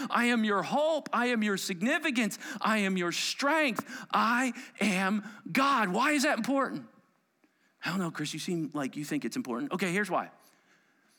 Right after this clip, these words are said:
Because the world is gonna offer you so many other idols to find your worship in. The world's gonna say, "Worship the idol of you provide. Worship the idol of you're the assurance.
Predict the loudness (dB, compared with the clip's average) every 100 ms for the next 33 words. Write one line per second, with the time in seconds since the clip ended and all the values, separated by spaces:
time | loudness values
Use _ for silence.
0 | _ _ _ _ -4 0 2 2 -2 -4
1 | -8 -20 -6 -2 0 0 -2 -2 -2 -4
2 | -4 -6 -4 -2 0 0 0 0 0 -2
3 | -2 -4 -6 -10 -6 -2 -2 -4 -4 -4
4 | -4 -10 -16 -20 _ _ _ _ _ _
5 | _ _ _ _ _ _ _ _ _ -4
6 | -2 0 0 0 0 0 0 0 0 0
7 | -4 -4 -2 -2 0 -2 -2 -4 -6 -6
8 | -4 -2 -4 -8 -16 _ _ _ _ _
9 | _ _ _ _ _ _ _ _ _ -2
10 | 0 2 0 0 0 2 0 0 0 2
11 | 0 -2 -10 -16 -4 0 0 0 0 0
12 | 0 -2 -2 -2 -4 -8